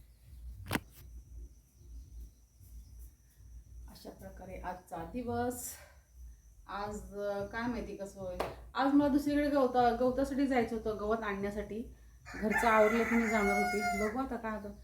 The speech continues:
थोडंसं जरा हवा लावून जरा पाणी पण हे होतं ना, पाणी पाणी आहे शेतामध्ये, बऱ्यापैकी पाऊस झालेला आहे. दो-, म्हणजे एक दिवस गॅप घेतला पावसाने तरी सुद्धा वापसा झाला नाही. आमच्या रानात तर झालाच नाहीये. अं,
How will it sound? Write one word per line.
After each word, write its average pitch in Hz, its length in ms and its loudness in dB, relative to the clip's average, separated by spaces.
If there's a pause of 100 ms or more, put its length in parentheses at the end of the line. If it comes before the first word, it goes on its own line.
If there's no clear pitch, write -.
(300)
थोडंसं 285 280 -2
जरा 294 500 6
हवा 254 300 4
लावून 277 360 6
जरा 262 160 6
पाणी 262 400 2
पण 277 180 2
हे 269 60 8
होतं 240 220 2
ना, 302 120 0 (560)
पाणी 226 220 2
पाणी 247 280 -2
आहे 208 160 -2
शेतामध्ये, 185 420 -4
बऱ्यापैकी 226 480 2
पाऊस 202 300 0
झालेला 170 260 -6
आहे. 160 140 -10 (1080)
दो-, 277 420 4
म्हणजे 247 400 6 (460)
एक 254 280 2
दिवस 311 240 8
गॅप 294 260 10
घेतला 277 320 4
पावसाने 262 480 6
तरी 277 140 2
सुद्धा 262 220 4
वापसा 262 360 6
झाला 233 260 6
नाही. 190 180 2
आमच्या 247 400 4
रानात 254 280 4
तर 247 100 2
झालाच 220 380 4
नाहीये. 160 320 -2 (960)
अं, 196 280 -2